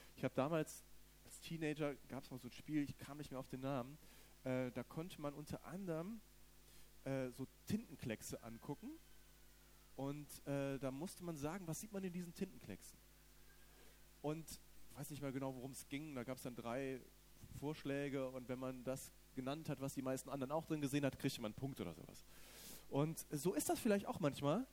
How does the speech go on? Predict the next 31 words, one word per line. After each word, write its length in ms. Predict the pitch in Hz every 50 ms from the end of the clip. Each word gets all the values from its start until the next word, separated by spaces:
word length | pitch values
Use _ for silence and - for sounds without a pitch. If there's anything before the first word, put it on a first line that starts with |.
| - - - - - - - 143
bei 80 | 160 160
diesem 200 | 170 170 165 -
Thema, 420 | - 196 202 196 175 175 180 180
äh, 160 | 170 175 156
Christus 340 | 147 - 196 190 - 175 -
allein. 300 | - 135 131 139 165 170
Ja, 100 | 147 135
Christus, 480 | - - 175 175 - - 180 160 - 131
oh, 360 | 117 117 135 139 143 135 117 - -
jeder 260 | - 113 139 160 147
sieht 160 | 127 - -
da 80 | 180 156
was 140 | 156 165 -
anderes 420 | - 254 294 339 320 202 147 -
drin. 180 | - - 92 - - - - - - - - - - - - - -
Wer 140 | 135 143 139
kann 140 | - 165
schon 160 | 165 - 170 147
sagen, 260 | 147 156 160 165 165
was 140 | 151 139 -
verbindlich 480 | - 135 135 175 214 226 214 - 67
ist? 240 | - - - - - - - - - - - - - - - - - - - - - -
Und 260 | - 123 120 110 -
wer 100 | 123 131
kann 140 | - 147 131
schon 100 | 139 123
sagen, 240 | 117 131 117 117 107
wie 60 | 113
Christus 380 | - - 123 - 110 - - - -
wirklich 320 | - 180 - - - - -
ist 360 | - - - - - - -